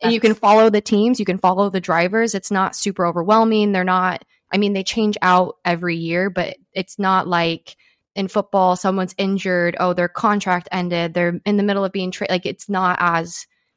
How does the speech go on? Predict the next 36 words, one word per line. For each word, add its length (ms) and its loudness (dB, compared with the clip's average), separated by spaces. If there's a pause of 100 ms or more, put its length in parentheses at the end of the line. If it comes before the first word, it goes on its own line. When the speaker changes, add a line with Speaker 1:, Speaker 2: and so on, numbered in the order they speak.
(420)
Speaker 1:
tech, 260 -4
like, 240 -2
it's 140 -10
not 120 -2
as 140 -4
complicated, 720 -6
Speaker 2:
It's 140 -6
less 140 -2
Speaker 1:
I 60 -6
think. 160 -4
Speaker 2:
fluid. 260 -6
Yeah. 440 -2
It's 200 -18 (180)
the, 200 -8 (260)
it's, 220 -12
it's 180 -16
more 140 -2
consistent. 680 -10 (200)
I 100 0
think 240 -2
that 240 2 (160)
there's 180 0
an 80 -2
exoticness 880 -4
about 300 -2
F 180 -8
one 240 -2
because 400 -8
it's 160 -16
not 280 -4
American, 580 -16
Speaker 1:
Yes. 200 -2
Speaker 2:
which 120 -2
I 100 2
think 380 -6 (200)
is 400 -4